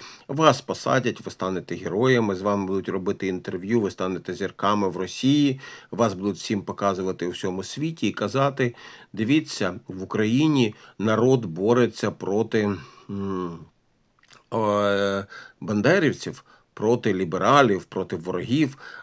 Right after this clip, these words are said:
а народ, е, хоче, щоб була Росія, і от вони йдуть, і цей народ можна спокійно обмінювати». Перше, що ми повинні зробити, це добитися, щоб наша влада припинила обмінювати зрадників на військовополонених.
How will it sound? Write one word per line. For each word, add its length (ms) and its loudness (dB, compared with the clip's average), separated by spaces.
а 160 -2
народ, 520 0
е, 360 0
хоче, 480 2
щоб 200 -6
була 300 0
Росія, 600 0
і 60 0
от 240 -4
вони 220 -2
йдуть, 440 -2
і 140 -2
цей 200 0
народ 440 4
можна 280 -6
спокійно 500 -2
обмінювати». 760 -6
Перше, 280 2
що 140 -6
ми 120 0
повинні 400 -2
зробити, 500 -6
це 340 -6
добитися, 640 -6
щоб 200 -10
наша 240 -8
влада 340 -4
припинила 760 -6
обмінювати 560 -6
зрадників 640 -4
на 100 -4
військовополонених. 1160 -4